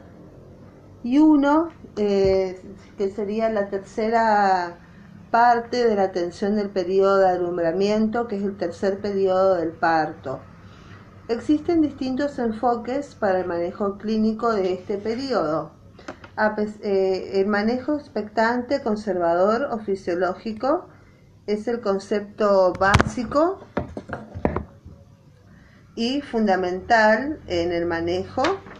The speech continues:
es el, es el de expectación hasta la expulsión natural de la placenta. Esta conducta es frecuente en América Latina, Estados Unidos y Canadá.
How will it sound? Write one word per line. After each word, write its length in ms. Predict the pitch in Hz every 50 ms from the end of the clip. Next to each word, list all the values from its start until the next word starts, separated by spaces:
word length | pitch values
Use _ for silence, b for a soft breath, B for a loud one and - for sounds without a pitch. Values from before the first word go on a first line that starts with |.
| - - 180
es 240 | 185 190 196 - -
el, 520 | 220 202 196 196 180 175 170 170 170 165 160 160 - - - - - - - - - - - - - - - - - - - - - - - - - - - - - - - - - - - B B B B B B B B B B B -
es 260 | 214 220 220 214 -
el 180 | 247 233 220
de 360 | 214 214 208 202 196 196 - 208
expectación 1200 | 208 - - - - - 208 196 - - 202 190 - 214 - 285 262 262 254 254 269 294 320 320 -
hasta 340 | - 208 214 214 - 240 233
la 80 | 208
expulsión 560 | 202 208 208 - - 190 190 196 - 226 214
natural 480 | 214 220 226 220 220 202 196 190 190 196
de 80 | 214 214
la 160 | 202 190 196
placenta. 720 | 185 175 180 - - 190 175 170 170 - 165 160 165 - B B B B B B B B B
Esta 280 | - 277 269 - 330 311
conducta 640 | 311 285 285 269 285 285 285 - 339 349 349 - -
es 220 | 220 233 233 -
frecuente 840 | - - 269 240 226 220 220 226 226 233 226 220 285 285 277 - 233
en 120 | 214 208
América 500 | 202 202 202 196 202 208 208 208 208 208
Latina, 480 | 220 233 233 226 - 262 269 277 311 311
Estados 500 | 302 - - 226 214 220 226 226 220 240
Unidos 640 | 226 226 226 233 233 247 269 311 392 381 - -
y 60 | 254
Canadá. 600 | 214 214 208 196 190 180 180 170 160 165 160 -